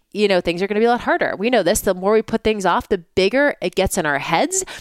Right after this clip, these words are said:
And as soon as we sit down and we start taking action, we start doing the thing, we start engaging in the process, what happens? We just feel this, like, immense relief. We feel this immense feeling of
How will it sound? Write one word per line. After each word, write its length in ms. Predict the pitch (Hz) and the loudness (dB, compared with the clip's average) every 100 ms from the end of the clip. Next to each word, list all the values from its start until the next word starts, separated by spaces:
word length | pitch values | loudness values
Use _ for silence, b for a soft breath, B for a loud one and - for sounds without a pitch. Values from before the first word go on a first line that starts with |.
| B B - | B B -4
And 160 | 233 247 | 0 2
as 80 | 233 | 0
soon 260 | - 285 | -2 -2
as 160 | 349 330 | -2 0
we 100 | 277 | -2
sit 260 | - 214 | 0 0
down 140 | 208 165 | 0 -2
and 100 | 156 | -2
we 80 | 160 | -4
start 420 | - - 226 247 | -2 0 0 0
taking 320 | 277 240 196 | -2 -2 -2
action, 320 | 165 180 185 | -2 -4 -6
we 80 | 156 | -4
start 380 | - 226 233 180 | -2 0 -2 -2
doing 220 | 240 269 | 0 0
the 60 | 208 | 0
thing, 200 | 180 175 | 0 0
we 60 | |
start 260 | 175 262 - | 0 -2 -2
engaging 720 | 185 - 220 349 240 160 156 B B B | -4 0 2 2 2 0 -2 B B B
in 120 | 202 220 | -2 -2
the 80 | |
process, 760 | - - 349 381 180 143 165 - b b _ | -2 2 2 4 2 0 -2 -6 b b _
what 240 | 175 220 | 0 2
happens? 600 | 247 262 165 98 160 - - _ _ - | 2 0 0 -4 -6 -10 -10 _ _ -4
We 100 | 247 | -2
just 200 | 302 - | 0 2
feel 160 | 254 | 2
this, 160 | 254 240 | 2 0
like, 180 | 233 - | 0 -2
immense 600 | 226 233 240 277 285 208 | -4 -2 2 2 0 -2
relief. 560 | 208 202 247 311 233 | 0 0 2 2 0
We 80 | 214 | -2
feel 180 | 214 220 | 0 2
this 200 | 214 - | 2 0
immense 500 | 180 180 214 254 - | -4 0 0 0 -4
feeling 500 | - 233 269 277 240 | -4 0 2 0 0
of 320 | 165 170 170 | 2 2 0